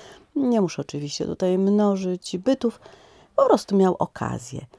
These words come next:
podziwiać. Stała, ręce miała oparte o biodra,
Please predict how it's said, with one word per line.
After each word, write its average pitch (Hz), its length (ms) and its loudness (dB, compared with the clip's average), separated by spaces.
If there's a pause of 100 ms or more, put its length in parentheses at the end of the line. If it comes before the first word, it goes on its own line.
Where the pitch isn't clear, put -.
(380)
podziwiać. - 1500 -6 (1000)
Stała, 269 640 2 (1080)
ręce 175 460 2
miała 139 600 -6 (520)
oparte - 640 -6
o 131 320 -10
biodra, 202 500 -2